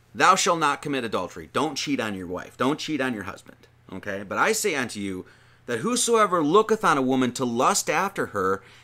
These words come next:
hath committed adultery with her already in his heart." Again, what is Jesus saying? He's, he's, he's making one the internal and external world.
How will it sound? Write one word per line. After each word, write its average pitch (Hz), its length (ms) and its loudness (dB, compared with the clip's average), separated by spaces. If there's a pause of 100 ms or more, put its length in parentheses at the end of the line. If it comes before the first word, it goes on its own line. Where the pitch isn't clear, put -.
hath 156 240 2
committed 170 360 -2
adultery 143 640 0
with 120 240 -6
her 135 240 0
already 117 600 -2 (320)
in 110 200 -6
his 110 200 -8
heart." - 320 -4 (440)
Again, 131 340 -2
what 127 140 2
is 147 100 -4
Jesus 139 320 -6
saying? 123 340 -4 (400)
He's, - 380 -2
he's, 208 540 -6
he's 151 380 -10
making 170 520 -2
one 160 260 0
the 120 180 -4
internal 165 500 -6
and 120 80 -6
external 117 480 -6
world. 87 360 -8